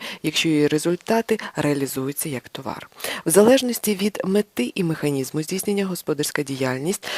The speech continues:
поділяється на підприємницьку, тобто комерційну діяльність, і непідприємницьку, тобто некомерційну діяльність. Відповідно до статті сорок другої Господарського кодексу визначено, що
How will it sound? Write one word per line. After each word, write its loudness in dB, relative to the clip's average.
поділяється 2
на 0
підприємницьку, -2
тобто -2
комерційну -4
діяльність, 0
і 0
непідприємницьку, -2
тобто -2
некомерційну 0
діяльність. -10
Відповідно 6
до 2
статті 0
сорок 2
другої 0
Господарського -2
кодексу -4
визначено, 2
що -4